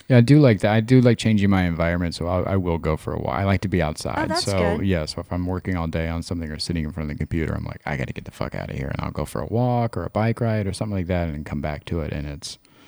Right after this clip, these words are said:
Speaker 2: Isn't
Speaker 1: it
Speaker 2: it
Speaker 1: resets.
Speaker 2: amazing? I know,
Speaker 1: It's great.
Speaker 2: it is. Yeah, it is amazing. <laughs>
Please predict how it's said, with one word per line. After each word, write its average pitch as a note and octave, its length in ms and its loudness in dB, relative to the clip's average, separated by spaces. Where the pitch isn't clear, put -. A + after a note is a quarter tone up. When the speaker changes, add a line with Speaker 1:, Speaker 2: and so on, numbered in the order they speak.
Speaker 2:
Isn't A#3+ 200 0
Speaker 1:
it D3 80 6
Speaker 2:
it - 20 10
Speaker 1:
resets. - 220 10
Speaker 2:
amazing? - 440 0
I C#4 120 -2
know, D4 80 0
Speaker 1:
It's - 80 2
great. - 240 2
Speaker 2:
it G#3 80 -12
is. F3 220 -12
Yeah, F#3+ 160 -6
it E3+ 60 -6
is F#3 140 -10
amazing. D#3+ 440 -12
<laughs> - 140 2